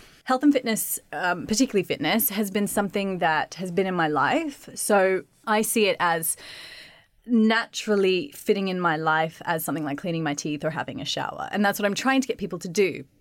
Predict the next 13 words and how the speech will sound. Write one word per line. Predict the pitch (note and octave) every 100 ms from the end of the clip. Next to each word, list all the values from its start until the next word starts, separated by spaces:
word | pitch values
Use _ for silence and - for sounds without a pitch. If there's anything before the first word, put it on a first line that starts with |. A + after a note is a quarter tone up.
| _
But | C4 A3+ - - - - _ _ -
there | G3+
are | F#3 -
other | E4+ D4+ F#3+
aspects | F#3 - E3 - - - _ _
that | G3+ F#3
are | F3+
important | F3 - F#3 D#3+ - D#3 C#3
in | - F3+
life | E3 D3+ F3+ E3+
that | F#3 E3+
I | F#3 F#3
am | F3 F3